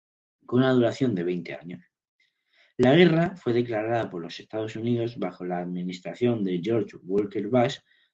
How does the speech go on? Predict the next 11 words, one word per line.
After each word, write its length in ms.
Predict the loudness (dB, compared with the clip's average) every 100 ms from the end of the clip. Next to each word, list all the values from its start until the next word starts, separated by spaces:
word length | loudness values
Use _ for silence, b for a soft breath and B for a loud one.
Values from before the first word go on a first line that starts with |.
| _
tras 280 | 0 0 0
los 220 | -2 -2
atentados 640 | -2 -2 -2 0 2 4 2
del 140 | 0
once 180 | -4 -4
de 80 | -6
septiembre 640 | -6 -6 4 4 6 4
de 100 | 2
dos 220 | -2 -4
mil 220 | -4 2 4
uno, 240 | 2 -4